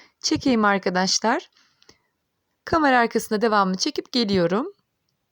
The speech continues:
Evet hanımlar, şöyle birazcık zincirimi çektim. Şimdi modelime geçiyorum. Sizler de istediğiniz kadar zincir çekebilirsiniz. E, yapacağınız şeye göre de-, değişir. Şimdi öncelikle bir tane zincir atladım. İkincisine battım. Sık iğnemi yaptım.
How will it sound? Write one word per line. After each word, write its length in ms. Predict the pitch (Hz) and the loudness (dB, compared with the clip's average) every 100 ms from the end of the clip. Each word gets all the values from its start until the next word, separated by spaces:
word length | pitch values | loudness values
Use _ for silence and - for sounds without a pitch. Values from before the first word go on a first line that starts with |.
| _ _ _ _ _ - - - - - | _ _ _ _ _ -20 -20 -20 -16 -2
Evet 220 | 311 233 | 2 2
hanımlar, 520 | 226 233 214 196 294 | 0 -2 0 0 0
şöyle 360 | 359 349 302 277 | 0 0 0 2
birazcık 440 | 370 247 208 208 | 2 2 0 -2
zincirimi 360 | 285 247 196 190 | -2 0 0 -2
çektim. 420 | - 311 - 277 | 0 -2 -2 -2
Şimdi 240 | - 339 311 | -2 -2 0
modelime 440 | 330 247 233 302 | 2 2 0 0
geçiyorum. 420 | 269 233 - 202 | 0 0 0 0
Sizler 400 | 196 294 269 233 | -2 -4 0 2
de 60 | 214 | 0
istediğiniz 480 | 262 269 240 240 - | -2 -4 -2 -4 -4
kadar 300 | 190 180 180 | -2 0 0
zincir 320 | 208 240 294 | 0 -2 -2
çekebilirsiniz. 1040 | - 214 220 185 196 202 - 170 208 359 - - - - - | -2 -2 0 0 2 0 -2 -4 -4 -4 -10 -20 -20 -18 -4
E, 80 | 220 | 0
yapacağınız 520 | 262 262 233 226 - | 0 2 2 2 2
şeye 120 | 220 | 2
göre 280 | 208 269 220 | 2 -2 0
de-, 180 | 233 - | 0 0
değişir. 480 | 180 220 196 - 285 | 0 2 2 0 -2
Şimdi 340 | - - 311 | -4 -6 0
öncelikle 640 | - 349 349 330 - 226 254 - | 0 2 2 2 0 -2 -2 2
bir 140 | 330 | 2
tane 320 | 330 262 202 202 | 2 0 2 0
zincir 260 | 262 233 | 0 0
atladım. 460 | 240 262 247 214 226 | 0 0 -2 -2 -4
İkincisine 680 | 254 - 247 185 - 262 214 | -6 -2 -2 -2 -4 -4 0
battım. 520 | 214 196 - 196 277 - - - | 0 -2 -2 -2 -2 -10 -20 -20
Sık 300 | - - 311 | -6 -4 0
iğnemi 300 | 240 190 165 | 0 0 -2
yaptım. 640 | 180 233 262 - 269 262 | -2 -2 -2 -2 0 0